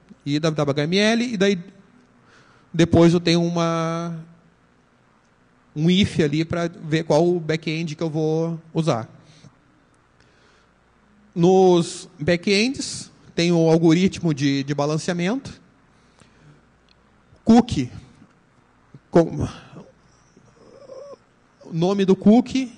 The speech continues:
e alguns parâmetros ali pra ele, e server, os dois real servers, pra o check vai fazer o teste de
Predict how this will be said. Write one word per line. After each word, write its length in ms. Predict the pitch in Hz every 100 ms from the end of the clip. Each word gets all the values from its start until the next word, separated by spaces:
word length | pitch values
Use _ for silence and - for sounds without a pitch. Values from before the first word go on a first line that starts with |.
| _ -
e 160 | 180
alguns 280 | 196 151 156
parâmetros 440 | - 156 165 160 156
ali 100 | 151
pra 180 | 156
ele, 320 | 147 165 233 - - _ _ _ _ _ _ _ _ _ _ -
e 120 | 202
server, 560 | - 190 180 185 233 190 - _ -
os 120 | 139
dois 240 | 139 175 165
real 140 | 175
servers, 760 | - 180 185 208 196 - - - _ _ _ _ _ _ _ _ _ _ _ _ _ _ -
pra 420 | - 147 143 143 -
o 60 | -
check 380 | - 170 175 151
vai 140 | 156
fazer 200 | 170 151
o 40 |
teste 420 | 147 156 156 - 139
de 340 | 127 117